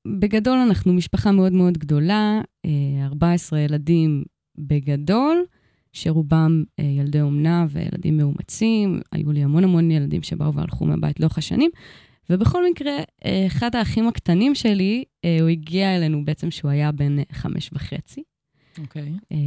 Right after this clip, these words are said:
Speaker 1: הצ-, אה, באים, אומרים, "שלום, תכירי, זה אח שלך החדש."
Speaker 2: וואו.
Speaker 1: אה, זה מטורף בפני עצמו.
Speaker 2: ממש.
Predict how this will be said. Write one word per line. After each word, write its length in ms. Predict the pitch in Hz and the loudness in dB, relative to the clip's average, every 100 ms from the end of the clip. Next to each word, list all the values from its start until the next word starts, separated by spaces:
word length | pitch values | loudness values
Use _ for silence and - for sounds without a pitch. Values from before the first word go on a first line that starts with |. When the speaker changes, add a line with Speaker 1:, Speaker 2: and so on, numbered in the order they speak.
| 139 | -2
Speaker 1:
הצ-, 240 | 139 - - _ - | -4 -10 -16 _ -14
אה, 40 | 320 339 | -12 -10
באים, 380 | 226 180 240 208 | -4 0 2 2
אומרים, 440 | 156 160 277 277 262 _ - | 0 0 -2 -2 -6 _ -10
"שלום, 360 | - 147 202 | -4 0 0
תכירי, 420 | 185 - 156 202 | -2 -6 -4 -2
זה 260 | 156 151 - | -2 -2 -4
אח 100 | 151 | -4
שלך 320 | - 156 - | -4 -4 -4
החדש." 600 | 151 143 147 220 311 - - | -4 -4 -2 -4 -6 -12 -4
Speaker 2:
וואו. 380 | 139 139 131 131 _ _ - | -2 0 -2 -4 _ _ -8
Speaker 1:
אה, 220 | 156 151 143 | -2 0 0
זה 160 | 139 | 0
מטורף 440 | 147 - 151 156 151 | -2 -2 -2 0 -2
בפני 260 | - 147 | -2 -4
עצמו. 380 | 139 - 247 339 - | -4 -2 0 0 -4
Speaker 2:
ממש. 800 | 160 147 151 160 131 - - - | -2 2 4 4 2 -2 -6 -8